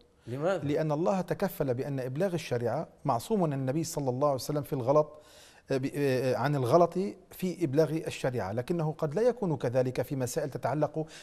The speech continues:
Speaker 2: بحياة الناس ومعاشهم وأفكارهم.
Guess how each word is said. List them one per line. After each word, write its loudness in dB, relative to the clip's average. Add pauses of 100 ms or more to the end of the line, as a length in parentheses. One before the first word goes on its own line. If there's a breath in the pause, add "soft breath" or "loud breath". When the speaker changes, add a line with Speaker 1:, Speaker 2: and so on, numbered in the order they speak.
(140 loud breath)
Speaker 2:
بحياة 2
الناس -4
ومعاشهم -4
وأفكارهم. -4